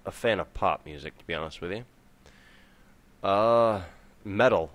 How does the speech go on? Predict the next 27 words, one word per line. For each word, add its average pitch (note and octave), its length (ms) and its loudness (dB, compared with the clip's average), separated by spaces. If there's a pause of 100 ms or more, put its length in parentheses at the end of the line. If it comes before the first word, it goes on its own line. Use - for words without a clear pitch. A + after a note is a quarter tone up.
actually, F#2+ 360 -4
is E2 80 -8
one G2 120 -2
of F2+ 60 -2
my F#2+ 160 0
favorites, F2 480 -6
but - 280 -2 (1160)
let's B2+ 160 -2
see. E2+ 360 -2 (1000)
Experimental C#3+ 480 2
noise A2 280 2
rock G2 240 4
is E2+ 180 -8
interesting. A2 800 0
High B2+ 400 -2
energy A2 380 -6
dan-, F#2 320 -8
I A#2+ 320 -6
don't G#2+ 160 -4
know, A2+ 160 0
high G#2+ 180 2
energy F#2+ 320 -2
dance G2 300 -4
music, F#2 160 -8
that G#2+ 140 -2
stuff - 180 -14
gets, - 200 -12